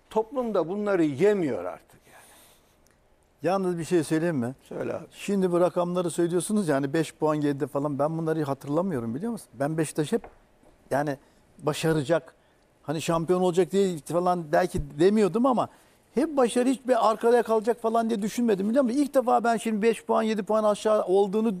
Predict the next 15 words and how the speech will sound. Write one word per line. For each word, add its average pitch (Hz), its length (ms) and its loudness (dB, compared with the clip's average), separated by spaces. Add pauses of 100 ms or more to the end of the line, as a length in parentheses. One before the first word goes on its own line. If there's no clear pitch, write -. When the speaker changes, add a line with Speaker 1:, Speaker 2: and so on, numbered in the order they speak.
(280)
Speaker 2:
şimdi 254 320 -4 (520)
duyuyorum 151 500 2
yani. 113 300 -4 (300)
Hiç 311 180 0
öyle 247 200 2
bir 214 40 -6
şey 214 180 -2
düşünmedim, 214 540 -2
bir. 180 120 0 (400)
İki, 214 280 -6
kırılma 220 340 0
noktası 165 400 -6
bak. 143 140 -4 (840)
Bir 269 80 -4
Fener, 202 280 -4